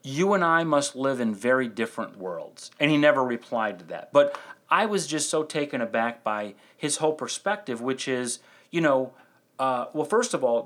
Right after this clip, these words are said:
doesn't, and I'm asking you straight up, doesn't his perspective imply a certain lack of self-control on the part of the people he envisioned at the march?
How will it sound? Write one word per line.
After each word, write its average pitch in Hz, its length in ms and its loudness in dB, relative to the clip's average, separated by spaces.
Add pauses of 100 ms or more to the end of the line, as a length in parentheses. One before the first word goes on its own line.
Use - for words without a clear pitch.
doesn't, 175 460 0
and 139 100 0
I'm 147 120 4
asking 151 340 -2
you 135 80 0
straight 127 380 0
up, - 260 -8 (600)
doesn't 175 420 2
his 165 280 -2
perspective 131 760 -4 (120)
imply 120 760 -2
a 117 100 -4
certain 113 360 -6
lack 113 220 -2
of 113 100 -10
self-control 113 640 0
on 113 140 -2
the 104 80 -6
part 117 200 2
of 113 60 -4
the 113 80 -10
people 117 500 -6 (300)
he 170 220 2
envisioned 160 520 0
at 139 120 2
the 143 60 -2
march? 127 500 0